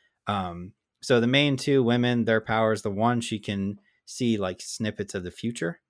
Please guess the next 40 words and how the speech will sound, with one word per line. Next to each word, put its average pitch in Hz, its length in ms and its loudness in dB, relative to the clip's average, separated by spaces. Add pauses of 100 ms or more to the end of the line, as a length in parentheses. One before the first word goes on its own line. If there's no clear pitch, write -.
(100)
It'll 95 200 -6
come 101 260 -4
to 101 160 -4
her 104 160 2
and 95 180 -2
then 92 160 -6
she'll 92 200 -8
be, 90 400 -8 (420)
you 98 80 -6
know, 90 160 -2
it'll 87 140 -4
be 87 160 -6
like, 82 240 -6
"Oh, 92 100 -2
the, 90 180 -8
I 92 120 -8
need 92 160 -8
to 98 80 -6
be 90 180 -8
here 107 320 2
because 95 320 -6
I 90 100 -4
got 87 180 -4
a 82 40 -8
vision 87 360 -10
of 80 160 -14
the 90 100 -8
opera. 80 480 -10
So - 180 -10
I 85 100 -6
need 82 140 -8
to 85 60 -10
make 82 160 -12
sure 90 200 -10
I'm 85 160 -14
there." 80 320 -10 (440)
Um, 95 240 -4
the 110 100 2
other 123 160 4
one 123 320 2